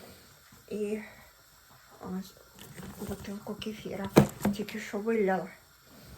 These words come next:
Зараз треба все добре перемішати. І це є. Бачите? І щас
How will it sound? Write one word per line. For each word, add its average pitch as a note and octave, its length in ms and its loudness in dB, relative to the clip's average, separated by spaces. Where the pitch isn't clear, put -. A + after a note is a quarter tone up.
Зараз A3 280 2
треба A3 260 4
все G#3+ 320 0
добре A3+ 380 6
перемішати. - 1000 2
І G3+ 40 -14
це - 240 -4
є. G3 180 -2
Бачите? A#3 420 -4
І A#3 80 0
щас A#3 440 4